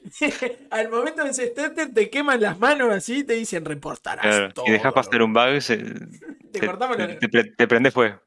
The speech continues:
Speaker 2: seguro.
Speaker 1: <laughs> Bueno, y también nos decía, un, dos, tres, la cuenta un, dos, tres programación, la paradoja del pesticida. Opa,
Speaker 2: La
Speaker 1: ese
Speaker 2: paradoja
Speaker 1: es
Speaker 2: del
Speaker 1: un prin-,
Speaker 2: pesticida.
Speaker 1: aunque parezca más, más que un principio de
Speaker 2: Digamos.
Speaker 1: testing,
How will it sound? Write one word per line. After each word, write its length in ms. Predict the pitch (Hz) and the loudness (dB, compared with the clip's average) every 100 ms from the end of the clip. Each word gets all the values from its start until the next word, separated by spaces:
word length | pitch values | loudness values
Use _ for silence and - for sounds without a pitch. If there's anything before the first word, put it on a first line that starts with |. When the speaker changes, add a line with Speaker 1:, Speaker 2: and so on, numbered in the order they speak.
| _ | _
Speaker 2:
seguro. 280 | - 113 104 | -4 -2 -2
Speaker 1:
<laughs> 80 | 101 - - - - - _ - | -6 -14 -16 -16 -16 -18 _ 0
Bueno, 320 | 196 165 180 | 2 2 2
y 120 | 294 320 | 2 4
también 320 | 247 285 302 | 4 4 4
nos 100 | 220 | 6
decía, 460 | 196 - 277 247 - | 4 4 6 6 4
un, 220 | 349 277 | 2 4
dos, 160 | 233 | 2
tres, 200 | - 240 | 4 0
la 120 | 208 180 | 0 -2
cuenta 400 | 220 233 214 - | -4 -2 -6 -6
un, 160 | 247 | -4
dos, 140 | 233 - | -4 -2
tres 160 | - - _ | -4 -6 _
programación, 880 | 262 247 214 180 165 - 226 269 277 - - - | 2 4 4 2 -2 -6 2 2 2 -8 -20 -2
la 280 | 196 208 214 | 2 2 4
paradoja 600 | 349 339 269 302 294 254 | 4 6 6 4 2 2
del 180 | 208 - | 0 -2
pesticida. 640 | 262 254 220 - 208 208 | -6 -6 -8 -6 -2 0
Opa, 260 | 226 214 185 | 2 2 0
Speaker 2:
La 120 | 196 269 | -8 -8
Speaker 1:
ese 180 | 277 | -2
Speaker 2:
paradoja 320 | - - - 110 | 0 2 2 4
Speaker 1:
es 60 | |
Speaker 2:
del 100 | 104 | 2
Speaker 1:
un 60 | 98 | 0
prin-, 120 | 98 | -2
Speaker 2:
pesticida. 500 | - 95 95 92 87 | -4 -6 -6 -8 -8
Speaker 1:
aunque 320 | - 285 262 311 | -6 -6 -4 0
parezca 800 | 311 330 427 - 370 262 208 240 | 2 4 2 0 0 2 0 0
más, 300 | 320 302 262 | 0 0 -2
más 240 | 277 320 | -2 -2
que 420 | 302 285 214 208 | -4 -4 -2 -2
un 920 | 214 226 226 240 226 208 196 190 190 180 | -6 -12 -12 -8 -8 -10 -12 -14 -16 -10
principio 560 | 196 190 - 285 277 | -8 -8 -4 -2 0
de 80 | 196 | 2
Speaker 2:
Digamos. 220 | 107 - | 4 4
Speaker 1:
testing, 840 | - 220 180 170 165 165 160 170 | 2 -10 -12 -20 -20 -20 -20 -20